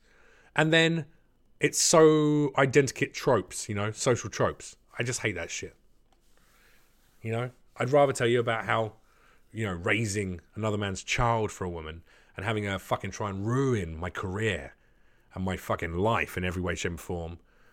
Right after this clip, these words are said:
by lying about some drama, you know, that I cheated on her when I didn't. And then going to the tabloids when I had a big T V show on and doing a big expose <laughs> to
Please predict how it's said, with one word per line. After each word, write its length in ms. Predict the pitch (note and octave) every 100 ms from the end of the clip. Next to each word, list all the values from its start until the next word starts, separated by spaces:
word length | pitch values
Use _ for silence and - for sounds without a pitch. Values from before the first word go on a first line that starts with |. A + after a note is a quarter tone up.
| _ _ _ _ _ _ _ -
by 100 | G2
lying 500 | F#2+ F#2+ G2 G2 F#2+
about 380 | E2 E2 D#2+ - _ _ _ _ _ _ _ _
some 360 | - - E2+ - _ _
drama, 500 | - A2 F#2+ F2+ F2
you 100 | F#2
know, 120 | F2
that 120 | F#2+ E2+
I 160 | E2
cheated 420 | - - F#2 F2+
on 120 | D#2+ D#2
her 180 | E2+
when 120 | F2+ E2
I 60 |
didn't. 280 | D#2+ E2 F#2+ _ _ _ _ _ _ _ _ _ - -
And 140 | C3+
then 300 | A#2 A2 G2+ - _ _ _ _ _ _
going 180 | C#3 G#2+
to 60 | -
the 80 |
tabloids 520 | G2 B2 C3+ A#2+ F2+ E2+
when 80 |
I 60 | F2+
had 80 | F#2
a 40 |
big 180 | F2 F2+
T 160 | - F#2
V 120 | A2+
show 240 | - E2
on 100 | D#2
and 120 | D#2
doing 180 | D#2 F#2+
a 60 | E2
big 140 | F#2+
expose 440 | F2+ - F#2+ F2+ F2
<laughs> 1300 | F2 F#2 F2+ - - - _ - - - - _ -
to 140 | C3+